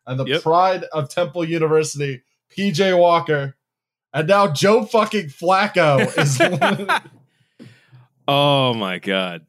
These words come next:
Speaker 2: dude. That's, uh, I got, and I, I made this joke when Joe Flacco was starting. I was like, "Dundalk must be in flames." Like,
Speaker 1: Yes.
Speaker 2: Baltimore,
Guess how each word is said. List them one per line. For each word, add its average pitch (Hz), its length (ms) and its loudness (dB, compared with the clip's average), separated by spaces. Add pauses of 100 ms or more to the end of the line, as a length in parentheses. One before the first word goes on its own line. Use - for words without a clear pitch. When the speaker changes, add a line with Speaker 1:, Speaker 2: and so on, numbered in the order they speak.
Speaker 2:
dude. 92 420 -6
That's, 110 340 -4
uh, 85 260 -4 (160)
I 123 100 0
got, 151 280 2
and 147 100 2
I, 156 160 0
I 143 140 0
made 135 220 0
this 113 140 -2
joke 113 200 0
when 101 100 -4
Joe 104 140 -4
Flacco 107 300 -4
was 101 120 -8
starting. 90 180 -6
I 90 40 -6
was 90 80 -10
like, 95 180 -16
"Dundalk 113 500 -2
must 101 220 -10
be 92 160 -10
in 87 120 -14
flames." 92 760 -12
Like, 123 140 -10
Speaker 1:
Yes. 127 140 0
Speaker 2:
Baltimore, 127 300 0